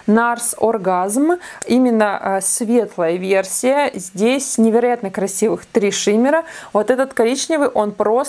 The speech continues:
какой-то мокренький, он настолько красивый. А, матовый здесь также очень хороший, он вроде обычный, но он прекрасно подходит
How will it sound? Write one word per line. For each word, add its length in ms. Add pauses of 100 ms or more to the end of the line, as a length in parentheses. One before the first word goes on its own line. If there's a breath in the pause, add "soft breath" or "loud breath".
какой-то 680
мокренький, 960
он 220
настолько 760
красивый. 720 (340 loud breath)
А, 240
матовый 580
здесь 200
также 440
очень 360
хороший, 520
он 120
вроде 300
обычный, 480
но 120
он 140
прекрасно 500
подходит 560